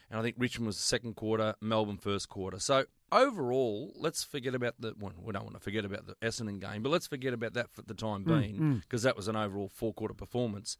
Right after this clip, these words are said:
Speaker 1: In the other three games, we've let ourselves down in about, I'm thinking around about twenty minutes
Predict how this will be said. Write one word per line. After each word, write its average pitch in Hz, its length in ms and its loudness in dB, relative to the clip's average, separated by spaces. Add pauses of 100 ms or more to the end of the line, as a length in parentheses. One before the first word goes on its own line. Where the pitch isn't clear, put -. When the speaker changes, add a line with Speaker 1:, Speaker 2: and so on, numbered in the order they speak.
(560)
Speaker 1:
In 165 120 4
the 165 60 8
other 208 160 6
three 185 240 2
games, 127 520 2
we've 131 180 0
let 151 200 4
ourselves 160 340 0
down 131 340 0
in 120 120 -2
about, 120 420 0 (880)
I'm 180 160 8
thinking 143 380 -4
around 117 220 0
about 107 260 -4
twenty 131 420 -4
minutes - 580 -4